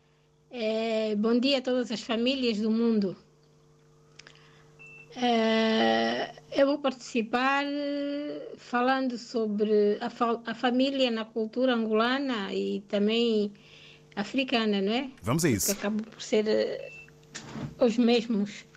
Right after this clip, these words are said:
Speaker 1: ideais. A família, eh, é célula fundamental na sociedade africana e em todas as sociedades. A família na cultura angolana é uma, é a célula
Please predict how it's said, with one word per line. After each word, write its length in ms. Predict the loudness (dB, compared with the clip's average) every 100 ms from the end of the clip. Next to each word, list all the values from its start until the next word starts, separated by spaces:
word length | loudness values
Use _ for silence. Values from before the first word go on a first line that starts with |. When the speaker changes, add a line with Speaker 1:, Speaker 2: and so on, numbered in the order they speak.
| -20 -20 -20 -6
Speaker 1:
ideais. 800 | 0 4 4 4 -2 -6 -12 -16 -20 _ -20 -20 -20 -20 -20 -20 -16 -4
A 80 | 0
família, 640 | 2 4 4 4 2 0 -4
eh, 480 | -6 -2 -2 0 2
é 40 | 0
célula 680 | 0 0 0 0 -2 -2
fundamental 880 | -2 2 4 6 4 2 2 0 2
na 160 | 0 -2
sociedade 920 | -4 -8 -4 -4 0 0 0 -2 -2 -6 -16 _ -20 _ _ _
africana 800 | -20 -2 -2 0 0 0 0 -2 -8 -4
e 200 | 2 4
em 20 |
todas 260 | 4 4 4
as 100 | 0
sociedades. 760 | 0 0 -2 -4 -10 -14 -16 -18 -20 -20 -20 -20 -20 -20 -20 -4
A 100 | 0
família 460 | 4 6 6 4
na 120 | 2 0
cultura 460 | 0 -2 2 2
angolana 480 | 4 4 4 4 4
é 60 | 4
uma, 300 | 6 6 2 -2 -8 -12 -8
é 140 | -2 0
a 80 |
célula 680 | 0 -2 2 2 4 2 -2